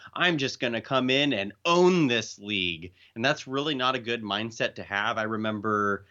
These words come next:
uh, Jim Fahey, the long, the, a Shark from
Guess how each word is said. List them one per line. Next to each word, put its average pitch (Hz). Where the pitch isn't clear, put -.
uh, 104
Jim 135
Fahey, 120
the 101
long, 101
the, 98
a 110
Shark 117
from 98